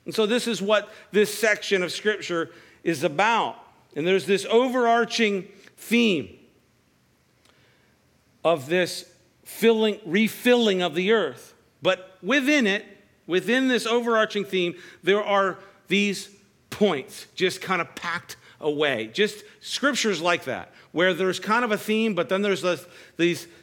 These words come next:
you know, kind of bonus little, you know, messages that are just packed in all the way through. And,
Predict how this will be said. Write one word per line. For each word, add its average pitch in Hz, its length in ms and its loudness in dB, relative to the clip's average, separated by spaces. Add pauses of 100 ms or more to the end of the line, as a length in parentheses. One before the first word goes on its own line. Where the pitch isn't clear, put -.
you 170 100 -4
know, 170 140 0
kind 190 200 -2
of 131 140 -8
bonus 190 500 0
little, 160 300 -4
you 160 100 -2
know, 151 100 -2
messages 143 600 -2
that 156 140 -2
are 156 80 -4
just 160 240 -4 (260)
packed 220 400 -2
in 180 260 0 (260)
all 190 220 2
the 214 100 2
way 185 280 2
through. 131 520 -4 (400)
And, 151 440 0